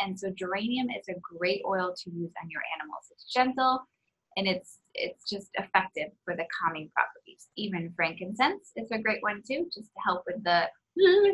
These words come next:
jitters that you might have going on. And again, let the animal smell it first and then put it at the bottoms of the, on the pads of the feet, uh,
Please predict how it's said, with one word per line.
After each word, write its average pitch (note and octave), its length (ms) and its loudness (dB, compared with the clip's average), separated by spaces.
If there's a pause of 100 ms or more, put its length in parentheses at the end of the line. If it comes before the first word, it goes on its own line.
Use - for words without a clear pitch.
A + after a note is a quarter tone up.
(220)
jitters A3 440 6
that A#3 180 2
you G3 60 -6
might F#3+ 220 4
have F3+ 160 0
going F3 260 6
on. E3+ 220 10 (580)
And A#3 460 8 (1300)
again, D4+ 380 8
let G#3+ 180 8
the - 160 0
animal E3 240 -2
smell D3+ 300 -4
it - 180 -2
first G4+ 460 4 (300)
and F3+ 180 4
then E3 200 -2
put F3+ 120 -2
it - 60 0
at - 120 -8
the D#3 80 -20
bottoms C#3+ 300 2
of - 80 -20
the, - 480 -4
on F3 80 0
the E3 180 -2
pads G3 300 6
of G3 80 -2
the F#3+ 200 0
feet, F#3+ 360 -2 (560)
uh, D#3 100 6